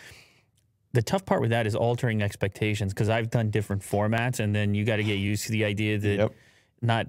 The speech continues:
Speaker 1: every show and every input is gonna have the same output. And, but I've been, so I've been doing it as a job for ten years. So you kinda see this, uh, I mean, you see a lot of movement, transitions. You also have your own,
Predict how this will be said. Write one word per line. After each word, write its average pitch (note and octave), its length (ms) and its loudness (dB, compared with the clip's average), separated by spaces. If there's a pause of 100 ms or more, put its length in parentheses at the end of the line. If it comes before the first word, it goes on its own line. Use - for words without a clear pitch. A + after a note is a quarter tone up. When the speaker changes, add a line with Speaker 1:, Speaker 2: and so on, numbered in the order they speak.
Speaker 1:
every A2+ 480 0
show A2+ 640 2
and G#2 120 0
every G#2+ 240 0
input A2+ 460 0
is G#2+ 80 -2
gonna G#2+ 180 0
have G#2+ 120 -2
the G#2 80 -2
same G2+ 260 -2
output. A2 680 0 (220)
And, G#2 560 -2 (380)
but B2 100 6
I've D3+ 100 2
been, D3+ 300 0
so B2 200 0
I've C3 120 2
been B2+ 160 0
doing B2 280 0
it A2 220 -2 (600)
as A2 180 2
a G#2 80 0
job A2+ 420 0
for G#2 220 0
ten A2 320 -2
years. A#2 540 -2 (560)
So - 180 0
you A2+ 140 2
kinda C#3+ 300 0
see B2 320 -2
this, A2 440 -2 (680)
uh, G2+ 920 0 (1300)
I B2+ 80 6
mean, B2 140 4
you A2 60 2
see C3+ 200 0
a A#2 60 4
lot A2+ 200 2
of G#2 60 0
movement, A#2 500 0
transitions. A2+ 640 0
You A2+ 120 2
also F#3 220 0
have D#3 120 0
your A#2 180 2
own, C3+ 380 0